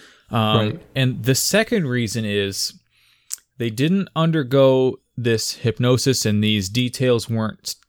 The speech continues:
Speaker 1: didn't start coming out until, uh, a little, uh, a little less than three years after the initial incident.
Speaker 2: Uh-huh.
Speaker 1: Now, that is playing devil's advocate a little bit. That is definitely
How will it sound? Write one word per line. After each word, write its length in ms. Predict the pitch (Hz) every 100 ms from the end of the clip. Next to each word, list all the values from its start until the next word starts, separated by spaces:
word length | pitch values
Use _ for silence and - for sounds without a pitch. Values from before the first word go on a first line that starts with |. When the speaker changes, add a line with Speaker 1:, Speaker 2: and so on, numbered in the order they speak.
| -
Speaker 1:
didn't 220 | 120 123
start 300 | - 117 -
coming 340 | - 110 101 101
out 220 | 101 -
until, 640 | 101 - - 110 101 95 - _ _ _ _ _ _ _ _ _ _ _
uh, 480 | 101 82 50 - - - _ _ _ _ _ _ _ _ _ _ _ _ _
a 180 | 113 131
little, 600 | 131 143 151 143 - - _ _ _ _ _
uh, 300 | 117 117 113
a 120 | 107
little 320 | 120 135 147 131
less 280 | 120 -
than 240 | - 117 104
three 320 | - 113 113
years 420 | 107 101 98 92
after 340 | 95 95 - 113
the 160 | 104
initial 360 | 98 95 - -
incident. 540 | 113 98 - - - - _ _ _ _ _ _ _ -
Speaker 2:
Uh-huh. 300 | 113 107 107
Speaker 1:
Now, 360 | 110 107 104 95
that 280 | 113 123
is 480 | 131 131 117 - - - - _ _ _ -
playing 300 | 139 139 123
devil's 340 | 131 139 131
advocate 420 | 131 127 123 117
a 40 | 113
little 240 | 113 113
bit. 360 | 107 113 110 113
That 180 | 113 120
is 220 | 107 -
definitely 1080 | 113 110 120 143 175 170 143 143 139 135